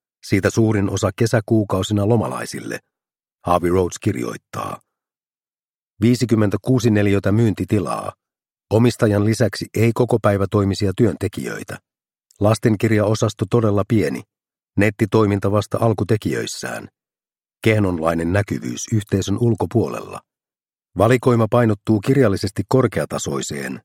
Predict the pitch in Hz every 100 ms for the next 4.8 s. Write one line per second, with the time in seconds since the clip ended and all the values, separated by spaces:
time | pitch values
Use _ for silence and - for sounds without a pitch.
0 | _ _ - 98 95 87 82 98 98 90
1 | 98 95 90 95 95 110 104 - - _
2 | _ _ _ - 104 - 101 143 143 135
3 | 117 120 127 - 95 101 101 120 135 -
4 | 113 101 101 - - 62 - -